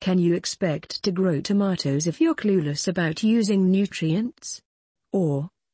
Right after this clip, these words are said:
can you harvest cucumbers if you don't even know when to harvest them? No? Similarly,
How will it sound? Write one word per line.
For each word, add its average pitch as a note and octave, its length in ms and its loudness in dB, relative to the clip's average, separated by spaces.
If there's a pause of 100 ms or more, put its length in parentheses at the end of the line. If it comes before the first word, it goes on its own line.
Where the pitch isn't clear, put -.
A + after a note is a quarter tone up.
can F3+ 200 0
you F3 120 4
harvest F#3 640 -2
cucumbers D3 1040 -2
if F#3+ 100 -2
you F3 140 2
don't F#3 320 0
even F3+ 320 0
know D#3+ 380 -2
when F3 160 0
to F3 100 -2
harvest D#3+ 720 -2
them? A#3+ 240 -6 (640)
No? F3 340 0 (380)
Similarly, G3 760 2